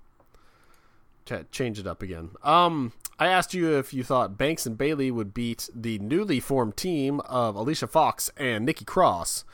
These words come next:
Uh, don't cross the Fox <laughs> is apparently the name on that team. Um, we both knew the answer to that one, and we said Banks and Bayley would win, and we were both right.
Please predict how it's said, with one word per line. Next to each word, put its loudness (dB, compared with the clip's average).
Uh, 2
don't 0
cross 2
the -4
Fox 0
<laughs> -10
is -2
apparently 0
the -4
name 0
on 2
that 2
team. 0
Um, 6
we 0
both 6
knew 4
the 2
answer 0
to -2
that -2
one, -4
and -6
we -2
said -4
Banks -8
and -12
Bayley -2
would -4
win, 0
and -2
we -4
were 0
both -8
right. -14